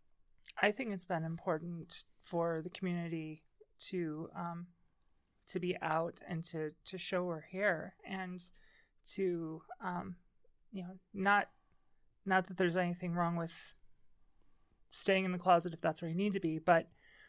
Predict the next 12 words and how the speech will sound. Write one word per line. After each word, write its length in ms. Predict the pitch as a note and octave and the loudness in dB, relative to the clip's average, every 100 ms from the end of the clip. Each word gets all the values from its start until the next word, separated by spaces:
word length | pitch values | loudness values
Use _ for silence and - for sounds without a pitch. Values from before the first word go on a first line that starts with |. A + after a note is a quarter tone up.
| _ | _
for 240 | - G#3 | 6 10
the 80 | G#3 | 10
community, 380 | G#3+ F#3+ F3+ E3+ | 8 0 2 0
for 220 | - F3+ | 2 6
our 120 | D#3 D#3 | 6 8
rights, 440 | F#3 F3+ - - - | 8 8 4 -4 -4
to 100 | E3 | 0
be 180 | G#3+ | 8
out 280 | G3+ F#3+ F3 - | 12 12 12 6
and 120 | E3+ | 2
in 120 | F3 | 2
front 300 | - E3+ E3 | 6 6 6